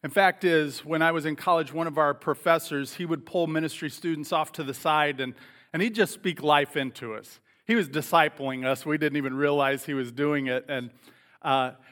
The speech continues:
he, one day, he, he sat me down, and he said, "Kenny, I want you to know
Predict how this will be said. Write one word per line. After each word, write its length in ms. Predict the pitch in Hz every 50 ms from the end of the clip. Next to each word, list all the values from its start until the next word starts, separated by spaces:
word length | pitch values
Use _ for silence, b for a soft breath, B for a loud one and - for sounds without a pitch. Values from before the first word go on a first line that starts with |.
| b b b b b
he, 100 | 196 190
one 280 | - 180 165 165 185 185
day, 240 | 165 180 165 160
he, 300 | 127 - 165 160 156 170 170
he 140 | 151 135 165
sat 240 | 143 - 190 160 151
me 60 | 160
down, 260 | 147 165 165 165 165
and 80 | 156 156
he 60 | 160
said, 280 | - - 165 147 143 -
"Kenny, 300 | - 175 170 165 160 147 - b b b b b
I 60 | b 156
want 220 | 170 185 - -
you 60 | 156
to 60 | 143
know 360 | 143 151 156 147 135 127 120